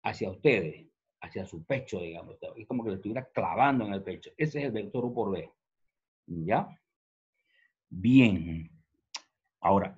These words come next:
¿cómo se calcula este área de paralelogramo? Por geometría básica es la base,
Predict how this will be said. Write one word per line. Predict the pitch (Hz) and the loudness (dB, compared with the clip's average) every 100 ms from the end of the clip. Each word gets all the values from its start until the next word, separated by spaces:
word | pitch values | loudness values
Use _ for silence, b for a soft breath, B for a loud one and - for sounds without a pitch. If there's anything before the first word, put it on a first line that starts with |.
| - | -2
¿cómo | 226 247 | 2 2
se | - | 0
calcula | - 123 87 208 165 98 - - _ 139 | 0 0 0 2 4 4 -2 -16 _ -2
este | 151 147 - | -2 -2 0
área | 135 135 | 0 2
de | 120 | 0
paralelogramo? | 104 92 92 98 92 78 - _ _ _ _ _ _ - | 0 -2 0 2 2 0 -10 _ _ _ _ _ _ 2
Por | 131 | 2
geometría | 139 165 165 160 220 | 6 4 4 2 4
básica | 180 180 180 165 185 | 4 4 0 -2 0
es | 175 131 147 | 0 -2 0
la | 131 107 | 2 4
base, | 113 147 156 240 254 | 4 4 2 -4 -4